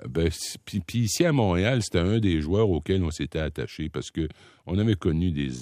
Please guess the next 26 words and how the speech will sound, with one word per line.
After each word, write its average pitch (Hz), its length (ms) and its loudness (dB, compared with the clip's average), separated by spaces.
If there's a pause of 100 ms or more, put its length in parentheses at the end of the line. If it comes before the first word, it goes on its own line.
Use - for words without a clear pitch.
(140)
des 67 340 -8
années 67 360 -6
affreuses, 65 840 -10
des 65 260 -12
équipes 80 280 -10
qui 71 100 -8
allaient 60 160 -8
pas - 160 -10
du - 160 -18
tout, - 160 -12
mais 80 160 -4
Markov 87 720 -6
demeurait 65 640 -6 (580)
un 57 180 -10
défenseur 73 840 -4
qui - 120 -12
était - 240 -8 (200)
extraordinaire 78 840 -2
à 65 60 -4
voir 64 300 -6
à 58 60 -8
l'œuvre, 73 360 -6 (360)
justement 76 640 -4
à 60 60 -6
cause 67 320 -6
de, 57 180 -12